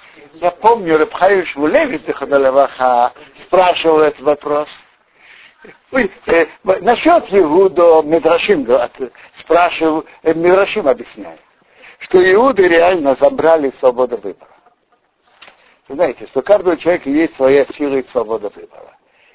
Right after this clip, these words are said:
И своя, э, с-, своя сила страсти.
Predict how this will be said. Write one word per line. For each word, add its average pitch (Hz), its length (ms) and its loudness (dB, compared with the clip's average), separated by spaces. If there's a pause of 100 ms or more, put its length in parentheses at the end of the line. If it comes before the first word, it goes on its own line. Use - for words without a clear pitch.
И 131 120 -12
своя, 208 1080 2 (380)
э, 202 120 -12 (320)
с-, 160 180 -8 (160)
своя 196 360 2
сила 180 280 2
страсти. 120 680 -2